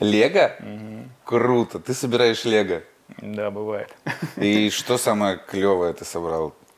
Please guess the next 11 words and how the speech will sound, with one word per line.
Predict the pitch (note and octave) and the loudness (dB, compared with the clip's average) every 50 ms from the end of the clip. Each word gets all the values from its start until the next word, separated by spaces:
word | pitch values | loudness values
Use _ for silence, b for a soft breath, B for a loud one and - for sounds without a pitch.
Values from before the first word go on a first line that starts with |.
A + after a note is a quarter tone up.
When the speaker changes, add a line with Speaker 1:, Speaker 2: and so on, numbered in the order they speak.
| _ _ B B B B B B B B B B B B B B B B B B B B B B B B B B B _ _ _ - | _ _ B B B B B B B B B B B B B B B B B B B B B B B B B B B _ _ _ -8
Speaker 2:
Самое | - - A2+ A#2 A2+ A#2 A2 G#2+ | -2 2 2 4 4 4 2 0
клевое? | - A#2+ A#2 C3+ D3+ C#3+ B2 A2+ | 0 0 2 4 4 6 6 6
Я | A#2 C3+ | 6 6
могу | D3+ D#3 E3 D#3+ E3 D#3+ | 6 6 4 4 4 0
вспомнить, | - - D#3+ D#3+ D#3+ D3+ - | 0 2 2 2 2 0 0
что | - - | 2 2
я | C#3+ C#3 | 4 6
последнее | C#3 C#3+ C#3+ - F3 D#3+ C#3 B2+ A2 G#2+ G#2 F#2+ | 6 4 4 4 4 4 4 4 4 2 -4 -4
собирал. | - - G#2+ G2+ G2+ G#2 G#2 G2 G2 G2 | -2 2 4 4 6 6 6 6 4 4
Speaker 1:
Давай | G2+ F#2 | 2 0
так. | F#2 | -2